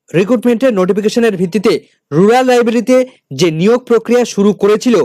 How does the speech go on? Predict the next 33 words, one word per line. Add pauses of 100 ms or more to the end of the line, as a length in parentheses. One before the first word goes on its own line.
(320)
তার (100)
মেধা
তালিকা (340)
প্রকাশ (120)
করলো। (460)
মেধা
তালিকার (100)
যে (200)
নোটিশ (260)
ও (140)
লিস্ট
প্রকাশিত
হয়েছে (340)
সেখানে (380)
দুটি (120)
মেরিট
লিস্ট
প্রকাশিত
হয়েছে, (360)
ফার্স্ট
মেরিট
লিস্ট (220)
এবং (160)
সেকেন্ড
মেরিট
লিস্ট। (380)
তো (120)
কাদের
নাম (100)
আছে (180)
এই
মেধা
তালিকায়,